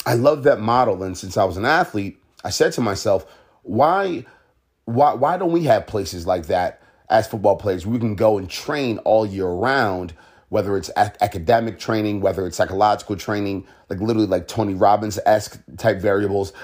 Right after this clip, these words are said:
um, and just mental, just framing, um, and then obviously being on the field, the physical elements of it, psychological elements of the sport game, of the football game." And, uh, I put a business model together that was very similar to an I M G.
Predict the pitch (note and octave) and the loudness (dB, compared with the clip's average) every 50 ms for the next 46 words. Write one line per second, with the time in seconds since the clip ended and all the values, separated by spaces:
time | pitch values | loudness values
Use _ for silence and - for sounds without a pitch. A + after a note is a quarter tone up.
0 | - - _ - G#2 G2 F#2 F#2 F2+ F2 F2 E2 - F#2+ G2+ G2 F#2 E2+ D#2+ - | -20 -10 _ 2 2 2 2 -2 -4 -6 -6 -6 -6 -6 -6 -6 -6 -8 -8 -8
1 | F2 F#2+ G2+ G#2 G#2 G#2 - A2 G#2 F2 F2+ - - - - G#2 A2 G#2+ G#2 G#2 | -6 -4 -2 0 -2 0 -2 -2 -4 -2 -4 -8 -8 -2 0 0 2 2 0 -2
2 | G2+ G2 F#2 - - - - _ - - G2 F2+ E2 E2+ E2 - - G#2 G#2 G2+ | -2 -4 -8 -10 -16 -20 -20 _ -6 -4 -4 -4 -4 -6 -8 -8 -6 -6 -2 0
3 | G#2 G#2 A2 G#2 - - G#2 F2+ F2 G#2 G2+ G2 F#2 F2+ F2+ F2 - - - A#2+ | 0 0 0 0 -2 -6 -6 -4 -2 -2 -2 -2 -4 -6 -6 -8 -10 -4 -2 0
4 | A2+ A2 G#2 G2 F#2+ F#2+ F#2 - _ _ - F#2 - B2+ A2+ G2+ G2 - G2 - | 2 2 2 2 0 -2 -4 -10 _ _ -14 -6 -4 -4 -4 -4 -4 0 2 2
5 | F#2 G2 G2 F#2+ G2 G2 F#2+ - - G#2 F#2+ G2 F2+ - - - - - - _ | 4 4 2 0 -2 -6 -6 -2 -2 -2 -2 -2 -6 -8 -12 -20 -20 -20 -20 _
6 | - - B2 - - G2+ G2 F#2+ G2+ G#2+ - - G#2 G2+ G2+ G2+ F#2+ F#2 - G2 | 0 0 0 0 4 2 4 4 4 2 2 2 2 4 4 0 -2 -4 -6 -6
7 | F2+ F2+ E2+ - - G2 G2+ G2 F2 D#2+ G2+ G2+ G2 F#2 F2 - - - D#2+ E2+ | -6 -6 -8 -8 -2 0 0 0 2 0 -2 -2 -2 -4 -6 -10 -8 -6 -6 -6
8 | E2+ F#2 - A2 F2+ G#2+ G2+ G2+ F2 G2+ F#2+ F#2 F2+ E2+ - - - - - - | -6 -6 -6 -2 2 2 2 2 0 -2 -4 -4 -6 -10 -12 -18 -20 -20 -20 -6
9 | _ A#2 A#2 A2 A2 G2+ A#2+ A#2 A#2 A#2 A2+ - A#2+ - - E3 D#3+ C#3+ B2+ C3+ | _ 2 2 2 4 4 6 6 6 6 6 4 2 2 4 2 4 4 2 -2
10 | D3+ D3 - C3 A2 A2 A#2+ A#2 A2+ A2+ G#2+ - G#2+ F#2+ A#2+ A#2 A2 A2 G#2+ G#2 | -2 -2 -4 -8 -2 2 2 2 2 0 -4 -8 -2 0 2 2 2 2 2 2
11 | G2+ G2 G2+ F2 - - - G2+ F#2+ F#2+ F#2+ B2+ C3 C3 B2 A2 - - D3 C#3+ | 0 0 -4 -6 -8 -14 -14 -12 -8 0 2 4 4 4 0 -4 -4 -2 -2 0
12 | B2+ B2 G#2+ A2 A2 - A2 A2 G2+ E2 G#2+ G#2+ G2+ G2+ G2+ F#2+ A2 D3+ E3 D3+ | 0 0 0 -2 -2 -2 -4 -2 -2 -2 -2 -2 -2 -4 -6 -2 0 0 0 0
13 | C3 B2 | -2 -4